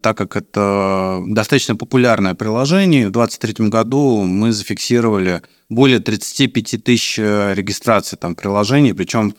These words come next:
общая регистрация по приложению составила примерно шестьсот двадцать тысяч. Примерно восемьдесят тысяч человек занимаются по урокам, а, в, в приложении.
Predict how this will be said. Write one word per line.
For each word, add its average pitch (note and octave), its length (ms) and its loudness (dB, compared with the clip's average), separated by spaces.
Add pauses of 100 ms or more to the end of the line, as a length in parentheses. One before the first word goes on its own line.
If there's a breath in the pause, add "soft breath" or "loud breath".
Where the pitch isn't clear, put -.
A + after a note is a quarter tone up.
общая C#3+ 500 2
регистрация G#2 800 -4
по - 160 -10
приложению G2+ 640 0
составила G2+ 420 0
примерно G2+ 460 0
шестьсот G#2+ 300 -2
двадцать F#2+ 320 -4
тысяч. - 420 -4 (640 soft breath)
Примерно C#3 500 4
восемьдесят A#2 720 0
тысяч - 320 0
человек B2 460 0
занимаются A2 640 0
по G#2 160 -6
урокам, G#2+ 600 0
а, G2 420 -2
в, G2 420 -6
в - 60 -16
приложении. G2 840 0